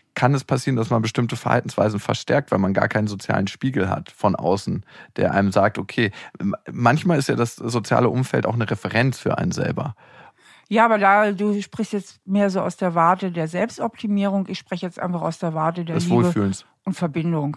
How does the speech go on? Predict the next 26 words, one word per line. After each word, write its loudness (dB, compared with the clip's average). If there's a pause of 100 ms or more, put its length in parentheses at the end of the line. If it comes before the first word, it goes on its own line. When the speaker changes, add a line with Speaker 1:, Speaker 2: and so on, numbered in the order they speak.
(120)
Speaker 1:
Mhm. 2
Speaker 2:
Ja, 4
und -2
das -2
ist -4
einfach 0
schon -4
schön. -2 (360)
Also -4
ich -6
denke, 2
das -4
kann 0
man 0
sich -4
nicht -2
wirklich -4
alleine 0
geben. -2
Also -4
so -8
einen, -6
so -8
einen -4
liebevollen -6
Partner, -2